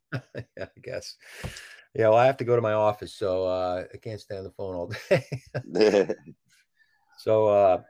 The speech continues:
Speaker 1: all right. Well, Robert, thanks for having me, man. Uh, good luck
Speaker 2: Yeah.
Speaker 1: with everything, and, uh, keep the faith, brother.
Speaker 2: All right. Thank you, my friend. You have a great rest of your day.
Speaker 1: All right. Talk to you later.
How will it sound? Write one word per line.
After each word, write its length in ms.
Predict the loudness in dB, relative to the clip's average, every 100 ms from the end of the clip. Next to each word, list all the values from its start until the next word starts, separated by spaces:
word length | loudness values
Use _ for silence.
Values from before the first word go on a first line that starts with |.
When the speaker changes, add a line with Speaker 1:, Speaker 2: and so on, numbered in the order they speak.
| 4
Speaker 1:
all 80 | 8
right. 240 | 10 8
Well, 380 | 8 8 8 4 _ _
Robert, 320 | 2 2 2
thanks 200 | 0 -2
for 120 | -4
having 300 | -2 0 0
me, 80 | -2
man. 320 | -4 -2 -4 -8 -8
Uh, 160 | -4 -2
good 180 | 0 4
luck 140 | 4
Speaker 2:
Yeah. 40 | 4
Speaker 1:
with 120 | 0
everything, 500 | 0 -2 -8 -8 -8
and, 120 | -6
uh, 200 | -4 -4
keep 200 | -6 -10
the 60 | -8
faith, 280 | -2 0 0
brother. 280 | -2 -2 -2 -6 _ _ _ _ -4
Speaker 2:
All 120 | 0
right. 280 | 4 4 2
Thank 280 | 0 0 0
you, 120 | 0
my 180 | 2 2
friend. 340 | 4 2 2
You 120 | 2 2
have 120 | 2
a 20 |
great 220 | 2 2 2
rest 260 | 2 0
of 60 | -4
your 100 | -4
day. 300 | 0 0 0 -4 _ _
Speaker 1:
All 80 | -8
right. 160 | -6 -6
Talk 200 | -8 -8
to 60 | -6
you 40 |
later. 280 | -6 -6